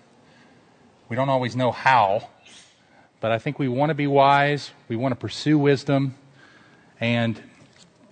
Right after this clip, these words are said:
this text this morning is gonna teach us how and what wisdom looks like and how to live a life characterized by it. David Mathis, in an article called Finding a Level Head in a Hectic World,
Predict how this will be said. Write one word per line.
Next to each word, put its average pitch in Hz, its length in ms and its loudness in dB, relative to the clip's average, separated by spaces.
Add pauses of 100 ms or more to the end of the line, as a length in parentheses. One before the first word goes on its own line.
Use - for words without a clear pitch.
(540)
this 135 180 0
text - 360 2
this - 180 -6
morning 127 220 0
is 98 60 -6
gonna 120 140 -2
teach 110 300 -8
us 107 100 -6
how 87 360 0 (1000)
and 107 160 -2
what 120 160 4
wisdom 113 400 -2
looks 107 240 -2
like 87 420 -4 (840)
and 117 120 -4
how 120 160 4
to 113 80 4
live 110 160 2
a 110 40 0
life 104 340 2
characterized 95 640 -2
by 98 240 2
it. 90 120 -8 (640)
David 147 300 4
Mathis, 123 680 0 (1000)
in 127 120 2
an 127 80 4
article 139 400 2
called 123 240 0
Finding 143 380 2
a 123 40 0
Level 131 300 2
Head 123 260 4
in 107 80 -2
a 101 60 0
Hectic 135 400 0
World, 107 460 2